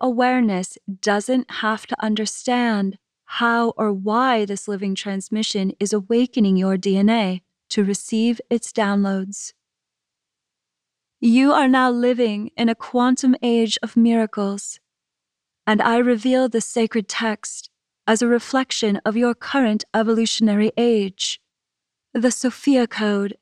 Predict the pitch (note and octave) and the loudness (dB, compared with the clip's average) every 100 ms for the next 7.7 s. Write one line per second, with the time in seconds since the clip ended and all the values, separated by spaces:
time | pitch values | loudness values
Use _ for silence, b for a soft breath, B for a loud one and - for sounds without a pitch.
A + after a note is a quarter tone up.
0 | _ A#3 A#3 A3+ A#3 A#3 B3 C4 B3 A#3 | _ 0 2 2 2 2 4 4 2 2
1 | A3+ G#3+ - A3+ A#3 - G3+ F#3+ G3 - | 0 2 4 4 4 2 0 -2 -4 -10
2 | _ _ _ _ _ - A#3+ A#3+ - - | _ _ _ _ _ -2 0 -2 -6 -6
3 | C#4 C4+ C#4+ C4 A#3 - A3 - - A#3+ | 0 2 2 2 0 -2 -4 -4 0 0
4 | A#3+ B3 B3 A#3+ A3+ A#3+ A#3 G#3+ F#3+ F#3 | 2 0 0 0 2 0 2 0 2 -2
5 | F#3+ _ _ _ - A#3 A3+ A#3 B3 B3+ | -6 _ _ _ 0 4 4 4 4 2
6 | A#3+ - A#3 A3 G#3 G#3 A#3 - C#4+ - | 0 0 2 2 0 0 -2 -2 -4 0
7 | B3 G#3 - A#3+ - G3 - | 0 0 0 -2 -2 -6 -8